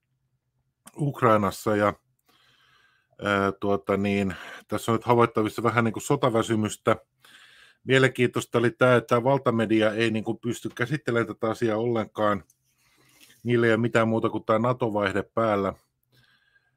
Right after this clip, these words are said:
Ja tota, tänään oli tää Sanna Marinin, ää, Sanna Marinin tuota lehdistötilaisuus, jossa Sanna hyvin vastentahtoisesti,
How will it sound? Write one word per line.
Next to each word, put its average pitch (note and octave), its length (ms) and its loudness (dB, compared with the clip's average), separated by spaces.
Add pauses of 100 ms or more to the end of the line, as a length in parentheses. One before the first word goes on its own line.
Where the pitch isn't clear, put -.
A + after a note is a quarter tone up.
(120)
Ja F#2 240 -2
tota, F#2+ 360 -6
tänään G#2+ 400 2
oli G2 180 0
tää G2+ 280 0
Sanna G#2+ 300 -2
Marinin, G2 560 -2 (3750)
ää, G2 260 -2
Sanna A2 320 -2
Marinin G#2+ 500 0
tuota G2+ 360 -4
lehdistötilaisuus, G2 920 -2
jossa G2+ 340 -2 (840)
Sanna A2+ 320 2
hyvin G#2+ 340 0
vastentahtoisesti, G2 1120 -2